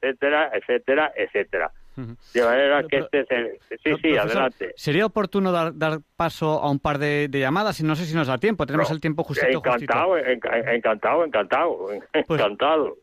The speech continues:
Speaker 2: si, si desean participar ahora, tiene que ser ahora, porque tenemos muy poquito tiempo en el programa,
Speaker 1: Claro.
Speaker 2: tienen que llamar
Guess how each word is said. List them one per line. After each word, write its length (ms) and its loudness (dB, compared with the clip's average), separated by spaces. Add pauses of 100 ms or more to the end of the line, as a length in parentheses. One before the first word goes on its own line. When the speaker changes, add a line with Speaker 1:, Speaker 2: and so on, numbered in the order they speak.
(280)
Speaker 2:
si, 500 -2
si 200 -2
desean 320 2
participar 680 -2
ahora, 360 0
tiene 200 -4
que 100 -2
ser 160 0
ahora, 280 2
porque 240 -6
tenemos 320 -2
muy 280 6
poquito 440 -2
tiempo 420 0 (320)
en 100 2
el 80 0
programa, 280 2
Speaker 1:
Claro. 180 -2 (460)
Speaker 2:
tienen 280 0
que 140 -2
llamar 400 0